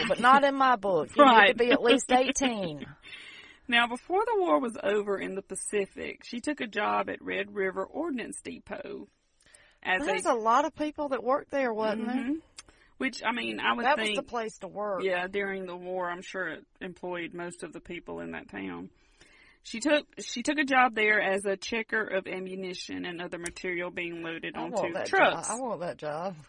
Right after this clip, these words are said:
Speaker 2: So she
Speaker 1: Checker
Speaker 2: was,
Speaker 1: of ammunition.
Speaker 2: yeah, checker. She was just pretty much an inventory <laughs> person, I guess. Polly went to live with her mother's cousin, Ardella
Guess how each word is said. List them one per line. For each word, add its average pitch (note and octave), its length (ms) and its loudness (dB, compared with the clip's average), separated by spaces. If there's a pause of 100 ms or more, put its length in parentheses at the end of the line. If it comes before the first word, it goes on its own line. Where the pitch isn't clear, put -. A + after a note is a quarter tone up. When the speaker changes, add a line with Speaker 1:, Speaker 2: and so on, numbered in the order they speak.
(160)
Speaker 2:
So A#3+ 100 -8
she F#3 160 -4
Speaker 1:
Checker F#3 160 2
Speaker 2:
was, F#3 80 2
Speaker 1:
of F3 80 -6
ammunition. F#3+ 720 -2
Speaker 2:
yeah, F#3 80 -4
checker. B3 560 -2
She D4 180 -4
was D4 160 -2
just C4 180 -4 (200)
pretty C4 180 0
much G#3+ 180 -6
an F#3 80 -6
inventory F#3 680 -6 (560)
<laughs> - 540 -20
person, D#3+ 380 -8
I F3 100 -4
guess. G3 160 2 (1200)
Polly F4+ 340 2
went D4+ 300 0
to B3 80 -10
live G#3+ 400 0
with G3+ 160 -6
her G3+ 220 -4
mother's A#3 340 -6
cousin, F3 760 -4
Ardella G#3 600 -6